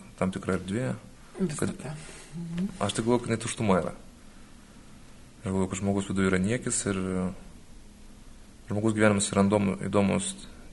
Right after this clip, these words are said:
Speaker 1: tiek, kiek jisai mato kitą, kad ir kas tai būtų. Bet visą laiką aš, aš asmeniškai galvoju, kad turi būti žvilgsnis, nu, į, į išorę, į tikrovę, o ne į vidų.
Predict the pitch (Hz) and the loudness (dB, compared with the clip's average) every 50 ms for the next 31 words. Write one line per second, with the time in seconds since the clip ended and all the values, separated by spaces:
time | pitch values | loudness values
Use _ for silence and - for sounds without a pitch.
0 | - - - - 135 131 120 117 104 107 98 - 101 104 104 104 - 101 98 104 | -16 -10 0 2 2 4 4 2 2 2 0 2 2 4 4 4 2 0 -4 -4
1 | 95 - - - - - - - - - - - - - - - - - - 101 | -4 -4 -4 -6 -8 -12 -18 -18 -18 -18 -18 -18 -18 -18 -18 -18 -14 -6 -4 -2
2 | 98 95 - - - - - - - - - - - - - - - - - - | -2 -2 -4 -6 -8 -8 -10 -10 -10 -10 -12 -14 -16 -18 -18 -18 -18 -16 -16 -18
3 | - - - - - - - - - - - - - - - - - - 98 - | -18 -20 -20 -20 -20 -18 -18 -18 -18 -18 -18 -18 -18 -18 -18 -16 -10 -8 -6 -4
4 | - - - 113 104 - 98 92 - - - - - - - - - - 85 104 | -4 -2 -2 -2 0 0 -2 -2 -2 -12 -16 -18 -20 -20 -18 -18 -10 -2 0 0
5 | 98 95 92 87 - - 92 92 - - 95 90 90 92 - - - - 98 92 | 0 0 -2 -4 -2 -2 -2 -2 -2 -4 -4 -2 -2 -2 -2 -4 -6 -4 -4 0
6 | 92 95 98 95 98 98 - - 95 - - - - - - - - 117 - 53 | 2 2 2 2 2 0 0 -2 -2 -2 -4 -6 -10 -16 -16 -12 -6 -6 -4 -2
7 | 55 - - - - - - - - - - - - - - 117 107 - - - | -2 -4 -4 -6 -8 -8 -10 -10 -12 -12 -12 -14 -14 -12 -8 -8 -6 -6 -8 -10
8 | - - - - - - - - - - - - - - - - - - 92 92 | -10 -12 -14 -14 -16 -12 -10 -6 -4 -4 -4 -4 -6 -10 -12 -16 -10 -4 -2 0
9 | 92 92 92 92 - - | 0 0 -2 -4 -6 -8